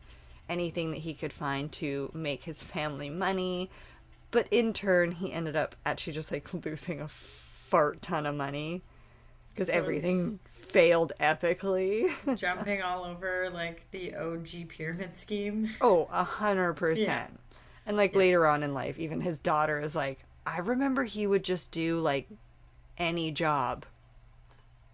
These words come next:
Speaker 1: He would just
Speaker 2: Yeah.
Speaker 1: do anything for money." Like, he, he's put his ego aside and he would just be like, "Yeah, I'll mow your lawn. I'll wash that. I'll do,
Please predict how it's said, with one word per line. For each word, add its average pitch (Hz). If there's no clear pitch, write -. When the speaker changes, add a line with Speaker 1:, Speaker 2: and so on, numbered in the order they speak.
Speaker 1:
He 214
would 226
just 240
Speaker 2:
Yeah. 269
Speaker 1:
do 233
anything 208
for 190
money." 143
Like, 170
he, -
he's 185
put 240
his 220
ego 175
aside 165
and 147
he 151
would 151
just 151
be 160
like, 135
"Yeah, 190
I'll 160
mow 160
your 147
lawn. 151
I'll 180
wash 151
that. 147
I'll 175
do, 151